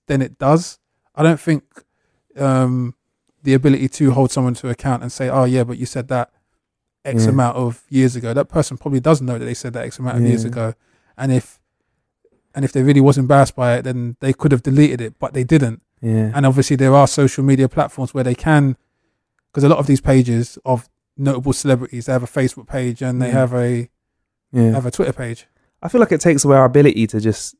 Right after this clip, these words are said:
Speaker 2: say, "Look, I said it and I wanna change my," no, it means that you can't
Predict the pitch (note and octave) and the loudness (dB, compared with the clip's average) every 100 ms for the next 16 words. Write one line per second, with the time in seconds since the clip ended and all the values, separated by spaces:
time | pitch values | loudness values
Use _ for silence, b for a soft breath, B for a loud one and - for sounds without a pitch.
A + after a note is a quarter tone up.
0 | _ - A#2+ A2+ A#2+ G#2 - _ - - | _ -2 2 4 4 2 -4 _ -10 -4
1 | C3+ A2+ G2+ - _ A2 G2+ G2+ G#2 - | -2 0 -2 -4 _ -8 -6 -4 -6 -4
2 | G#2 G2 G#2 C#3 C#3 A2+ C#3 E3+ F3 C#3+ | -6 -6 -6 2 2 4 6 6 6 4
3 | - A#2+ - D3 | 2 -2 2 2